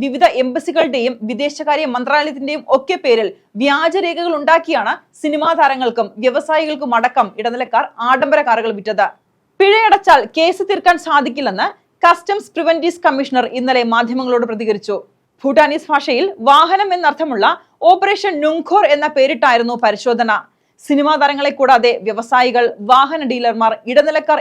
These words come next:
എന്നിവരുടെ വീടുകളിലും ഓഫീസുകളിലും സ്ഥാപനങ്ങളിലും പരിശോധന നടന്നു. എക്സൈസ് തിരിവ് വെട്ടിച്ച് കേരളത്തിലെത്തിച്ച ഇരുപതോളം വാഹനങ്ങൾ കസ്റ്റംസ് പിടിച്ചെടുത്തിട്ടുണ്ട്. പൃഥ്വിരാജിന്റെ കൈവശമുള്ള ലാൻഡ് റോവർ ക്രൂയിസർ, ദുൽഖർ സൽമാന്റെ കൈവശമുള്ള നിസാൻ വാഹനം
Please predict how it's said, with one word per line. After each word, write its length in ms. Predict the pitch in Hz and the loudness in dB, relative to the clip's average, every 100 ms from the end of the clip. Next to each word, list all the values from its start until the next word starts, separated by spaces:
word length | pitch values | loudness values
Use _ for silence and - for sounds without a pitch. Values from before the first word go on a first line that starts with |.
| 240 | -2
എന്നിവരുടെ 340 | 233 240 240 220 | -4 -2 -4 -4
വീടുകളിലും 460 | 220 247 240 208 392 _ - 302 | -4 -2 0 0 -2 _ 0 4
ഓഫീസുകളിലും 640 | 370 381 392 392 269 240 196 | 4 2 -2 0 2 0 -4
സ്ഥാപനങ്ങളിലും 720 | - 262 254 269 277 247 214 220 226 | -6 -2 0 -2 -2 -2 -2 -2 -2
പരിശോധന 380 | 214 247 233 226 | -2 -2 -4 -2
നടന്നു. 260 | 214 208 208 - _ _ _ - 330 | -4 -4 -6 -8 _ _ _ 0 2
എക്സൈസ് 400 | 330 - 427 440 | 2 -2 -2 0
തിരിവ് 220 | 392 403 285 | 0 2 0
വെട്ടിച്ച് 400 | 285 277 370 294 - - | -2 -2 0 2 0 0
കേരളത്തിലെത്തിച്ച 720 | 269 277 302 302 285 - 233 285 240 | 0 2 0 -2 -6 -4 -2 -2 0
ഇരുപതോളം 480 | 254 277 349 349 349 262 | -4 -2 2 2 4 2
വാഹനങ്ങൾ 400 | 240 254 233 220 226 | 2 -2 -2 -2 -2
കസ്റ്റംസ് 340 | 226 247 233 | -6 -8 -10
പിടിച്ചെടുത്തിട്ടുണ്ട്. 680 | 240 220 226 214 202 208 202 - _ _ _ _ | -10 -4 -4 -4 -6 -2 0 -2 _ _ _ _
പൃഥ്വിരാജിന്റെ 600 | 262 233 269 277 247 254 294 | -4 -2 2 2 2 -4 0
കൈവശമുള്ള 500 | 240 233 277 233 220 339 - _ 233 | 0 0 -6 -2 0 0 -4 _ 2
ലാൻഡ് 280 | 262 294 311 | 4 4 2
റോവർ 220 | 339 330 311 | 4 4 2
ക്രൂയിസർ, 400 | 247 240 233 220 381 _ _ 311 | 0 0 2 0 0 _ _ -2
ദുൽഖർ 280 | 330 403 - | 0 -2 -2
സൽമാന്റെ 380 | 392 370 359 359 302 | -2 0 0 0 0
കൈവശമുള്ള 500 | 269 285 254 226 214 170 233 | 0 -4 -4 0 0 0 -4
നിസാൻ 320 | 269 339 349 294 | 0 0 2 0
വാഹനം 260 | 285 294 | -2 -4